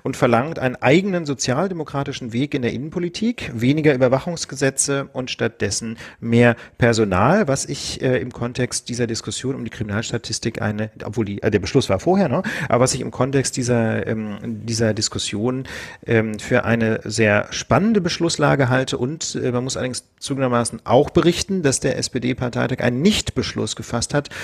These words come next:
nämlich, ähm, zu der Frage, ob, äh, möglicherweise große Wohnungsunternehmen, die in Berlin einen besonders schlechten Ruf haben, weil sie als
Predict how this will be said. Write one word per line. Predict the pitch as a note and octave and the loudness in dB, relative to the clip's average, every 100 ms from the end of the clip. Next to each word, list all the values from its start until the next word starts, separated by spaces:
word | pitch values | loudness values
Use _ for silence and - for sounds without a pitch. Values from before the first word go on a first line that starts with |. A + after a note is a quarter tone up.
| - - | -12 -2
nämlich, | B2 C#3 D3+ C#3+ - - C#3+ | 0 2 0 -4 -6 -4 2
ähm, | C3 C3+ C3 B2 A#2 | 2 2 -6 -6 -8
zu | - C3+ | -2 4
der | B2+ | 2
Frage, | - G#2+ B2 C#3+ - | 2 2 4 2 2
ob, | B2 - - - | -2 -4 -8 -2
äh, | B2 | -2
möglicherweise | A#2 A#2+ D3 C3+ B2 B2 A#2+ | 0 -2 -2 -2 0 0 0
große | A#2 C3 C3 A2+ | 2 2 4 6
Wohnungsunternehmen, | G3+ F3+ A#2+ A2+ A2 G#2+ A#2+ C#3+ | 6 6 -2 -4 -4 -2 -4 -6
die | A2 | -8
in | A#2+ | -2
Berlin | A2+ A2 B2 | -2 -2 -4
einen | - A#2+ | -4 -6
besonders | A2+ A#2+ A#2+ - | -4 -4 -4 -4
schlechten | A2 - | -8 -6
Ruf | A2+ D3 D#3 | -4 -4 0
haben, | C3+ C#3 A#2 | 0 0 -2
weil | A2+ | -4
sie | G#2 | -4
als | G2+ | -4